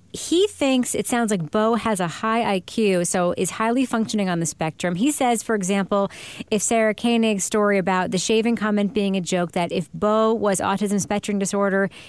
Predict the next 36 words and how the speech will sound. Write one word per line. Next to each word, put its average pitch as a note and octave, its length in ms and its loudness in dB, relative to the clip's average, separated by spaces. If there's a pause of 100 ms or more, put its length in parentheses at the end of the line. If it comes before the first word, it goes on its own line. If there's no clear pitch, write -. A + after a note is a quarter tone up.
he A3 160 2
wouldn't A3 220 2
have G#3+ 120 2
a-, G3 160 0
been F#3+ 220 -4
able G3+ 340 0
to F#3 120 -2
understand G3+ 580 0
the F#3+ 60 0
subtlety F#3+ 640 0
of D#3 220 -6
this. E3 380 -2 (440)
Bo's A3+ 460 2
rigid C4 380 0
thinking, C4+ 320 0
lack G#3 280 0
of G#3 80 -2
social C4 300 0
skills B3 500 0 (380)
might G#3 240 0
also A3+ 300 2
have B3 120 2
given A#3+ 200 0
some A#3 160 2
explanation G#3+ 520 0
for F#3 120 -2
why F3+ 120 0
he F3 80 2
walked F#3+ 300 0
off G3 100 -2
his F3+ 120 -4
post F#3+ 280 -2
in F3 60 -4
the E3+ 80 -2
first - 560 -2
place. C4 580 0